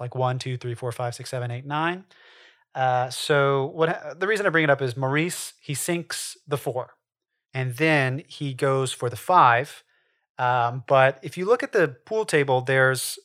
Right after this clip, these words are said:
a striped ball on it. Uh, there's a, there's a striped orange ball. I think there's, like, a blue and a purple stripe, which would mean if, if you're familiar with pool, that they're playing with numbers above nine. So this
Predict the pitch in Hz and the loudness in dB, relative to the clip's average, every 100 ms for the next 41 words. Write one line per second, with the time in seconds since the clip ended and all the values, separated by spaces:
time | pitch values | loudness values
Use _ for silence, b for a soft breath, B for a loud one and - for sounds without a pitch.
0 | - 135 - 190 190 - 120 110 104 104 | -10 -8 2 4 4 2 2 4 0 -8
1 | - 123 131 143 - 127 120 120 131 123 | -6 -4 -4 -6 -6 -4 -4 -4 -4 -2
2 | 127 120 127 _ _ _ _ _ 131 127 | -2 -2 -4 _ _ _ _ _ -4 -2
3 | 120 - 170 165 - 156 160 160 - 160 | -2 4 4 4 -2 0 0 0 2 6
4 | 160 160 156 131 147 135 127 120 120 135 | 6 6 4 2 -4 -4 -2 -2 -4 -2
5 | 135 139 139 117 - 143 147 - - 143 | -2 0 0 -2 0 -2 -2 -6 0 4
6 | 135 135 B B B B 165 160 170 160 | 4 2 B B B B -6 -4 -4 -4
7 | 208 196 160 - - 156 160 139 156 175 | -2 0 -2 -4 -10 -6 -4 -4 -2 2
8 | 180 151 135 - 185 165 123 117 139 b | 4 4 2 -2 -2 2 4 2 -2 b
9 | b b 165 165 156 202 208 190 156 151 | b b 2 4 2 4 4 4 0 2
10 | 147 151 151 143 127 - 139 143 135 131 | 2 4 4 4 2 -4 0 4 6 6
11 | 117 208 135 143 131 101 104 - - 127 | 2 -8 0 2 2 0 -8 -12 -4 -2
12 | 131 - | -2 -4